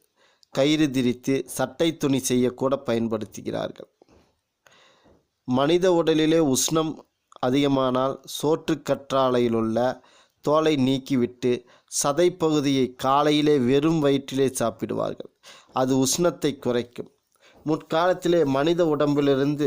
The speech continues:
வியர்வை வெளியேறாவிட்டாலும், விந்து ஸ்தம்பனமாகி நின்றாலும் இதை மருந்தாக சாப்பிடுவ-, குணமடைந்தார்கள். இந்த சோற்றுக்கற்றாழையை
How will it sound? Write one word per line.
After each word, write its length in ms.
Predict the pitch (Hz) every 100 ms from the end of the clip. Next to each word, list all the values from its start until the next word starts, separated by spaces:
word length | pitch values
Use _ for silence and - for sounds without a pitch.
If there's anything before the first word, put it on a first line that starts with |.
| 120
வியர்வை 440 | 113 131 151 147 147
வெளியேறாவிட்டாலும், 1300 | 123 127 139 143 139 135 127 117 110 - 117 110 107 - _ _ _ _ _
விந்து 280 | 135 160 175
ஸ்தம்பனமாகி 800 | 175 - 139 156 151 147 135 127
நின்றாலும் 600 | 120 117 117 117 107 117 - _ _ _
இதை 180 | 139 143
மருந்தாக 640 | 135 127 147 147 147 143 139
சாப்பிடுவ-, 600 | 127 123 - 113 110 104 _ _
குணமடைந்தார்கள். 880 | 120 123 117 113 110 107 113 - - _ _ _ _ _ - _ _ _ _
இந்த 140 | 143 143
சோற்றுக்கற்றாழையை 1160 | - 160 185 190 185 180 143 - 160 147 147